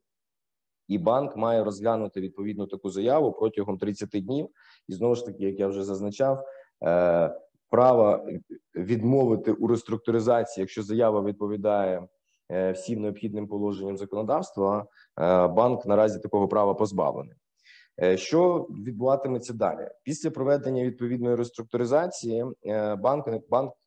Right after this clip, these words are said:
з'ясовує, в який, е, період було, е, укладено кредитний договір, який саме курс відповідно до курсу Національного банку діяв на момент укладення,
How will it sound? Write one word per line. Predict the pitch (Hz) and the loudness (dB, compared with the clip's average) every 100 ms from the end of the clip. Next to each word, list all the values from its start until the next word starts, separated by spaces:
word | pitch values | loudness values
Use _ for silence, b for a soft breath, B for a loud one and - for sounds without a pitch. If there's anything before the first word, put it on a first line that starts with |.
| _ | _
з'ясовує, | 92 101 123 - 135 113 113 127 170 - - - | -8 -4 -2 0 2 2 0 0 -4 -10 -18 -12
в | |
який, | 104 123 - 147 143 123 _ - | -8 -6 -2 0 0 -6 _ -12
е, | 98 104 110 107 | -6 -2 -2 -2
період | 101 131 135 135 113 | -2 0 2 2 0
було, | 92 120 120 110 110 | -2 -2 0 2 0
е, | - 101 104 101 101 | 0 -2 0 -2 -2
укладено | 98 127 117 110 107 | -4 0 0 0 -6
кредитний | - 107 110 104 | -6 -6 -6 -6
договір, | 98 95 95 110 165 190 | -6 -4 -4 -4 -8 -6
який | 107 107 139 135 | -6 -4 -6 -6
саме | - 120 110 | -2 -2 -2
курс | 101 120 117 - | -4 -4 -4 -6
відповідно | 101 101 101 101 | -8 -4 -2 -2
до | 98 | -4
курсу | 104 104 98 | -4 -4 -2
Національного | 98 92 95 95 98 | -2 0 0 0 0
банку | 104 143 156 165 | 2 2 2 -4
діяв | 95 120 101 | 0 2 4
на | 95 | 4
момент | 92 107 110 104 | 4 4 2 0
укладення, | - 101 95 98 107 | 2 4 4 0 -2